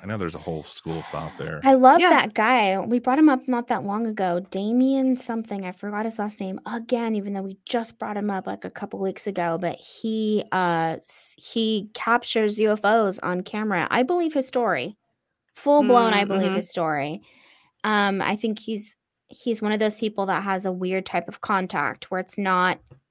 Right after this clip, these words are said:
Speaker 2: like, alien to person. It's more like you get an inkling to go outside and there's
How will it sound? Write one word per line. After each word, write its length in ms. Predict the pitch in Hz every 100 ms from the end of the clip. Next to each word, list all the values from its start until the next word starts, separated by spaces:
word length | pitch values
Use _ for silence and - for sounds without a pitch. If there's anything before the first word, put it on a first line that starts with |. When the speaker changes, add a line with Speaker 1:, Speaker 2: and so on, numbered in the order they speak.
| -
Speaker 2:
like, 300 | 208 180 180 _ -
alien 480 | 220 226 220 220 220
to 100 | 214
person. 560 | 208 233 226 226 214 202
It's 360 | 185 - - - _ - _
more 180 | 226 233
like 220 | 226 220
you 60 | 220
get 120 | 220
an 120 | 214
inkling 440 | - 220 214 220 208
to 80 | 214
go 140 | 196
outside 580 | 175 - - 220 190 190
and 120 | 185
there's 220 | 185 180